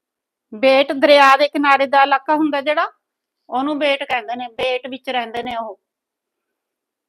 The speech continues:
ਭੇਟ, ਭੇਟ ਹੁੰਦਾ ਕਿਸੇ ਨੂੰ ਕੁਝ ਦੇਣਾ, ਭੇਟ ਕੀਤਾ, ਸ਼ਾਲ ਭੇਟ ਕੀਤਾ। ਬੋਲੀ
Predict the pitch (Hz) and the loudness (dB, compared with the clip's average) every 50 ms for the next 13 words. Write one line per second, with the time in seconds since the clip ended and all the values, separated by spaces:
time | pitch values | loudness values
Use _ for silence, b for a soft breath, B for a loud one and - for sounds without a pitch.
0 | _ _ _ - 311 320 330 330 311 311 320 330 370 359 - _ _ - 359 359 | _ _ _ -2 2 4 4 6 6 4 2 0 -4 -8 -10 _ _ -2 2 2
1 | 339 330 349 330 359 330 320 320 311 349 320 370 339 320 320 311 339 294 320 277 | 2 2 0 -2 -2 0 0 0 -2 -2 -4 -4 -2 -2 -2 -4 -4 -6 -6 -4
2 | 269 285 269 254 240 240 - _ _ _ _ _ _ _ _ _ _ _ _ _ | -2 -2 -2 -2 -4 -6 -8 _ _ _ _ _ _ _ _ _ _ _ _ _
3 | _ _ _ _ _ _ _ _ _ _ _ _ _ _ _ - 302 311 302 302 | _ _ _ _ _ _ _ _ _ _ _ _ _ _ _ -2 0 2 2 0
4 | 294 - 285 285 - - 269 240 220 - _ _ _ _ _ _ _ _ _ _ | -2 -6 -8 -8 -4 -2 -2 -2 -2 -2 _ _ _ _ _ _ _ _ _ _
5 | _ _ _ _ _ _ _ _ _ 320 285 262 254 262 254 262 285 285 294 285 | _ _ _ _ _ _ _ _ _ 2 4 4 4 2 0 0 0 0 0 -2
6 | 254 262 262 - - 262 240 226 - _ _ _ _ _ _ _ _ _ _ _ | -4 -10 -12 -8 -6 -6 -6 -6 -8 _ _ _ _ _ _ _ _ _ _ _
7 | _ _ _ _ _ _ _ _ _ _ _ _ _ _ _ _ _ _ _ _ | _ _ _ _ _ _ _ _ _ _ _ _ _ _ _ _ _ _ _ _
8 | _ _ _ _ _ _ _ _ _ _ - 226 214 277 277 285 294 294 285 320 | _ _ _ _ _ _ _ _ _ _ -12 -2 2 2 4 4 4 2 0 -2
9 | 359 359 370 | -2 -4 -6